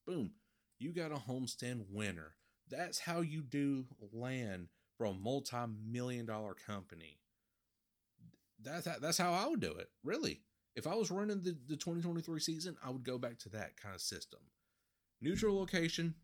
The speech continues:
four weeks of qualifying. Your fifth week, boom, you're in London fighting for the London Royal Ravens home series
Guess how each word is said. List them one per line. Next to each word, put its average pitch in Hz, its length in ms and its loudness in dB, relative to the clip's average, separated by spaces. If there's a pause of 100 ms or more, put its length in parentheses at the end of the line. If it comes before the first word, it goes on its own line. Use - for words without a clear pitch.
(120)
four 165 200 4
weeks 156 260 0
of 208 100 -8
qualifying. 127 680 0 (420)
Your 127 100 0
fifth 151 320 0
week, 151 280 0 (440)
boom, 127 300 2 (460)
you're 156 280 4
in 127 460 0 (840)
London 131 640 4 (800)
fighting 143 240 -2
for 135 160 0
the 117 100 0
London 131 320 2
Royal 127 220 0
Ravens 113 360 0
home 104 220 -4
series - 600 -6